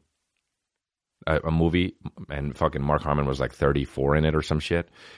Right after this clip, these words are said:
and it was about an underground society, and a sink ships, and it goes leagues under the sea,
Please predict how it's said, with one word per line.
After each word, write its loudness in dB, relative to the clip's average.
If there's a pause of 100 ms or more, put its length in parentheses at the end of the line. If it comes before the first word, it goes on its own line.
(100)
and -4
it -4
was -4
about 0
an -2
underground 0
society, -6 (1900)
and -4 (120)
a 2
sink 0
ships, -2 (420)
and -2
it -4
goes 0
leagues 2
under 2
the 0
sea, -6